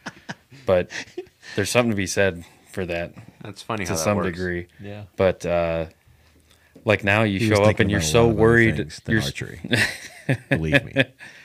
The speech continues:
Speaker 1: You're so worried now about, um, not shooting that nine or
Speaker 3: Yeah.
Speaker 1: you, the anticipation that's built up. For me, I know once I finally make the shoot off, if I ever make it, it's gonna be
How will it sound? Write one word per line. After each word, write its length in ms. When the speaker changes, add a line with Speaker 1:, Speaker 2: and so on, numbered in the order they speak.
Speaker 1:
You're 140
so 280
worried 400
now 340
about, 380
um, 400
not 160
shooting 220
that 140
nine 320
or 100
Speaker 3:
Yeah. 220
Speaker 1:
you, 100
the 160
anticipation 720
that's 160
built 280
up. 200
For 120
me, 420
I 100
know 380
once 320
I 100
finally 420
make 240
the 80
shoot 240
off, 260
if 100
I 100
ever 120
make 260
it, 140
it's 160
gonna 160
be 320